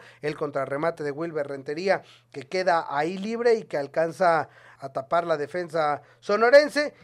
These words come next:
y antes del descanso, un penal por ahí del minuto cuarenta,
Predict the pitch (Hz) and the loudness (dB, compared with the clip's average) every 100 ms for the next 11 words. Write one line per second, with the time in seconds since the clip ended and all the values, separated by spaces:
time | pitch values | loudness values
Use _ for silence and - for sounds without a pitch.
0 | _ - 233 269 294 269 254 254 247 - | _ 2 8 8 8 4 4 6 4 8
1 | 294 262 190 220 294 _ _ _ _ _ | 8 8 4 0 0 _ _ _ _ _
2 | _ _ 175 185 185 175 170 190 202 202 | _ _ 2 2 2 0 2 4 2 0
3 | - 151 151 151 143 147 160 156 175 190 | -8 -6 -6 -6 -8 -8 -8 -4 -2 0
4 | 202 185 214 247 | -2 2 2 2